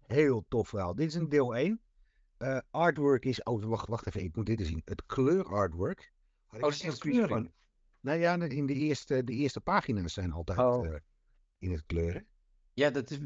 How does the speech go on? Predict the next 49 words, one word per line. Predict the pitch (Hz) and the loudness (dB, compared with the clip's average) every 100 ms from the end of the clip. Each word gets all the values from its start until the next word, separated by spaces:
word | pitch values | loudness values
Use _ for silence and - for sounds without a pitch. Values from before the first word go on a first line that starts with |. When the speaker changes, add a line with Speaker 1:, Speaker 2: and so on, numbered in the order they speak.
| 120 | 0
Speaker 2:
blijf | 147 180 | 2 4
ik | 175 | 2
fascinerend | - 170 - 151 180 160 | -2 -2 -2 -2 0 -2
vinden, | 139 113 107 | -2 -4 -2
dat | 123 | -2
je, | 139 131 | -2 -4
dat | 135 | -4
je | 143 | -2
er | |
een | 135 | -2
soort | 127 143 - | 0 -2 -2
in | - 202 | -2 0
wordt | 196 - | 0 0
gezogen | 131 139 127 123 | -2 0 0 -2
door | 143 | -6
kleur | 127 143 196 | -2 0 0
en | 175 147 | -2 2
dan, | 151 160 156 | 4 4 2
eh, | 151 147 143 143 | 2 2 0 -2
is | 143 | -4
het | 139 127 | -6 -6
budget | 120 117 135 113 | -8 0 2 2
op | 95 | -2
of | - | -8
zo. | - 101 92 95 _ _ _ _ _ _ _ _ | -6 -6 -6 -10 _ _ _ _ _ _ _ _
Wel | - 120 | -2 0
minimale | 143 151 120 123 151 | 2 2 2 2 0
kleuren, | 156 175 202 208 | -2 -2 -2 0
maar | 196 160 | 4 2
het | 165 208 _ _ _ _ | 0 -10 _ _ _ _
ziet | - 214 | -10 -8
er, | 233 - | -6 -4
ja, | 214 | -2
het | 113 - _ _ _ _ _ _ _ _ - | -2 -6 _ _ _ _ _ _ _ _ -8
ziet | 175 | -8
er | - | -6
goed | - 151 - | -8 -6 0
uit, | 196 131 | 2 2
hoor. | 98 147 _ _ _ | 0 -6 _ _ _
Speaker 1:
En | - | -6
dan | 147 175 | -2 4
deze. | 180 - - - _ _ _ _ _ _ _ | 4 2 -2 -18 _ _ _ _ _ _ _
Speaker 2:
Hey. | - 101 90 85 85 92 _ _ _ _ _ _ - _ _ _ | -4 0 0 0 -4 -8 _ _ _ _ _ _ -20 _ _ _
Speaker 1:
Ja, | 110 | -8
ik | - 127 | -4 0
weet | 147 | 0
hier | 151 151 | 0 0
gewoon | 151 151 | 4 2
van | 139 151 143 | 2 -2 -4